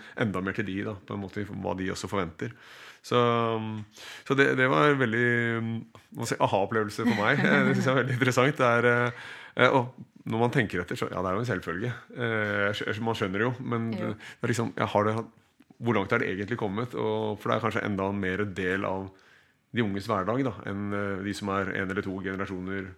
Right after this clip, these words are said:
Speaker 1: eldre.
Speaker 2: Ja, ikke sant? Så det handler jo mye om kommunikasjon, ikke sant, fra, fra ledere, og også, eh, igjen kanskje hjelpe med å forventningsstyre litt grann, da, fordi de rett og slett er litt mer vant til at forholdene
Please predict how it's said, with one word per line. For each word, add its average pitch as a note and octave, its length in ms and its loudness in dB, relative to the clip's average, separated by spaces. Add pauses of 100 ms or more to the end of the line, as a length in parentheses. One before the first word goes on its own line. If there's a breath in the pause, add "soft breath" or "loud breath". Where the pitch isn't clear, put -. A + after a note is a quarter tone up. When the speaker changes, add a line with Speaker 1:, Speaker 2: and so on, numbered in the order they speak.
(100)
Speaker 1:
eldre. G2 220 -6 (500 loud breath)
Speaker 2:
Ja, B3 240 2
ikke B3 160 -2
sant? G#3 240 0
Så - 160 -8
det A#3+ 80 6
handler G#3+ 400 6
jo G#3 400 4
mye G#3+ 220 6
om G3 120 8
kommunikasjon, F3 880 0
ikke G#3+ 160 -6
sant, F3+ 240 2
fra, D#3+ 440 2
fra D#3+ 220 -2
ledere, E3 380 6 (160)
og - 640 2
også, F3+ 280 6 (580)
eh, F#3 500 2
igjen F3 340 6
kanskje F3+ 300 0
hjelpe E3 300 -2
med D#3 100 0
å E3 80 -4
forventningsstyre E3 880 0
litt D#3 240 -6
grann, D#3+ 320 0
da, F3 140 10 (180)
fordi D#3+ 380 -4
de E3 220 -2
rett D#3+ 200 -2
og E3 80 -2
slett D#3+ 240 0
er D#3+ 180 2 (120)
litt C4+ 180 0
mer A3 160 6
vant D#3+ 320 4
til C#4 160 6
at A3 180 6
forholdene E3+ 540 2